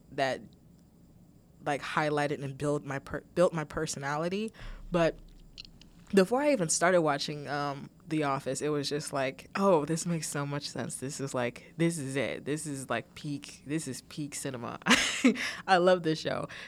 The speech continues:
And then Friends was just, like, something easygoing. I can just watch six people, like, not ruin their lives together. <laughs> That's kind of far-fetched.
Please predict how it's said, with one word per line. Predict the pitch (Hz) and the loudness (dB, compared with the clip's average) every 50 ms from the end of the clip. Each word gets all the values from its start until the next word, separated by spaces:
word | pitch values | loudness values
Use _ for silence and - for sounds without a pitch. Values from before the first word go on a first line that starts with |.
| - | -2
And | - 196 | 2 2
then | 196 196 | 2 4
Friends | 190 - 233 269 277 254 240 | 4 4 4 4 4 4 2
was | 220 208 | 0 2
just, | - 202 196 - - | 2 2 2 2 2
like, | 190 170 165 | 2 2 2
something | - - 165 165 160 151 - | 2 0 0 0 0 -2 -2
easygoing. | 151 165 170 156 151 151 147 156 151 151 147 147 143 | -2 -2 -2 -2 -2 -2 -2 0 0 2 0 0 -2
I | 135 139 | -2 -4
can | - - 143 | -4 -4 -2
just | 139 147 139 - 139 | -2 -2 -4 -4 -6
watch | 143 139 143 151 143 - - - - - - - - - - _ _ - - - - - - - | 0 4 6 6 6 4 2 -2 -2 -2 -4 -8 -14 -20 -20 _ _ -20 -20 -20 -20 -20 -16 -10
six | - - - - - 160 151 - - | -6 -2 -2 0 0 0 0 -2 -6
people, | - - 160 147 135 - 135 131 127 131 | -6 -4 -4 -4 -2 -2 -2 -2 -2 -2
like, | 135 131 127 127 131 - - - - - - - - - - - - - _ - - - - - - - - - - - - - - - - - - - - - | -2 -2 -2 -4 -4 -8 -14 -18 -20 -20 -20 -20 -20 -20 -20 -20 -20 -20 _ -20 -20 -20 -20 -20 -20 -20 -20 -20 -20 -20 -20 -20 -20 -20 -20 -20 -20 -20 -12 0
not | 170 185 208 220 233 240 175 | 4 6 6 6 6 6 4
ruin | 160 151 151 156 160 160 160 151 156 | 2 2 4 4 4 4 4 2 2
their | 147 147 139 | 2 2 2
lives | 135 135 131 135 135 135 143 160 | 2 4 4 6 6 4 4 0
together. | - 160 147 143 175 175 170 175 170 180 | -4 -6 2 4 6 6 8 6 6 8
<laughs> | 226 294 294 - - - - - - - - - | 8 8 8 6 2 0 -2 -2 -2 -2 2 2
That's | 233 262 262 - | 4 4 4 0
kind | - - 220 185 202 | -2 -4 -4 -4 -4
of | - | -6
far-fetched. | - - - - 95 - - 170 160 160 - - | -6 -4 -2 -2 -2 -4 -4 -4 -2 -2 -4 -6